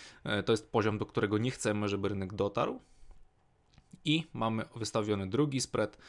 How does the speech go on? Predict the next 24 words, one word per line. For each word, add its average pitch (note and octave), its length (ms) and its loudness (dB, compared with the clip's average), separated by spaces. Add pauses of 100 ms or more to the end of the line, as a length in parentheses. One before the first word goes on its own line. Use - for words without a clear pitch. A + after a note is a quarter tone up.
(460)
e, F#2+ 300 0
na G2+ 160 -2
opcjach G#2 500 -2
put, C3 420 -2 (320)
tam G#2+ 200 2
było G2+ 160 2
dwa G2+ 180 0
tysiące G#2 340 -4
czterysta G#2 440 -4
pięćdziesiąt, G#2 480 -6
a F#2+ 40 -6
tutaj G2 220 -2
będzie G2 260 -4
dwa G2+ 200 -4
tysiące G2 520 -6 (720)
sto - 320 -2
pięćdziesiąt, A2+ 500 -2
czyli F3 240 8
równy C#3 280 6
dystans A#2+ 380 4
po G#2+ 120 -4
sto - 180 -2
pięćdziesiąt G2 440 -6
punktów. - 380 -18